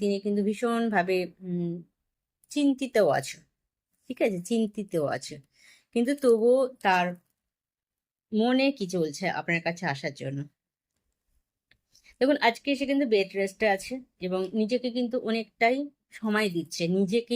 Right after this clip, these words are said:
নিজে সময় দিচ্ছে, কারণ নিজের মধ্যে জুড়তে চাইছে, যেটা কোনোদিনও সে করে ওঠেনি এর আগে, ঠিক আছে? তো দেখুন, সেটা কেন করছে আজকের দিনে। আর আজকের দিনে সে কিন্তু নিজের মতন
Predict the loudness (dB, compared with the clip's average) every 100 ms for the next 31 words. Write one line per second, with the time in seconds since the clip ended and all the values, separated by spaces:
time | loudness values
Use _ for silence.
0 | 0 -2 -4 -4 -4 -6 -10 -8 -4 0
1 | 0 2 2 2 -4 0 -2 -2 _ _
2 | _ _ -6 -2 -2 2 2 2 -2 -4
3 | -12 -12 -6 -2 0 0 0 -2 -2 -2
4 | -2 -4 -4 -6 -2 -4 -4 -6 -6 -4
5 | -4 -6 -10 -8 -4 -4 -8 -16 _ _
6 | _ _ _ _ _ _ -6 -2 -2 -4
7 | -8 -20 _ -20 _ _ 0 4 4 4
8 | 0 0 _ -4 0 0 2 4 4 0
9 | -4 -6 -4 -4 -4 -10 -8 -6 -6 -8
10 | _ _ _ _ _ _ _ _ _ _
11 | _ _ _ _ _ _ 2 2 4 0
12 | 0 -2 -2 0 0 0 -2 -2 -2 0
13 | -2 -2 -4 -2 2 4 4 4 4 4
14 | 0 0